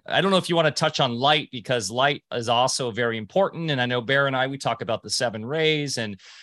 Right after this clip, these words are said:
the connection of the chakras, of course, each have their own light. And the chakras are supposed to be like these spinning, spinning wheels, according to the Eastern mythos. So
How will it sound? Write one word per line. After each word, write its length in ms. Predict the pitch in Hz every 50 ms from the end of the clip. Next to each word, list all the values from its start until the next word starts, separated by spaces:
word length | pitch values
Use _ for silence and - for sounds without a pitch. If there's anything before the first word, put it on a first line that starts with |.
| - -
the 80 | 131 120
connection 440 | - 131 135 139 131 - - 123
of 60 | 113 95
the 60 | 104
chakras, 580 | - - 180 170 165 165 - 180 180 170 143
of 80 | 143 147
course, 300 | - - 170 165 151 -
each 140 | - 143 -
have 160 | - 151 143
their 120 | 135 147 147
own 140 | 143 139 135
light. 300 | 139 143 143 147 143 107
And 100 | 123 117
the 80 | 110 101
chakras 540 | - - - - 156 151 151 - 165 139 113
are 60 | 123
supposed 300 | 113 - 143 139 131 -
to 60 | -
be 120 | 104 123 120
like 180 | 113 107 87 -
these 180 | - 127 101 -
spinning, 440 | - - - 151 143 131 123 120 120
spinning 420 | - - - 160 143 131 120 113
wheels, 460 | 117 147 165 170 170 170 165 147 -
according 400 | 143 - - 139 131 127 123 123
to 160 | 113 - 131 123
the 180 | 104 113 - 131
Eastern 440 | 147 147 - - 147 139 135 131 - - - _ - - -
mythos. 420 | 135 139 - - 143 143 139 139
So 360 | - - 139 131 120 113 107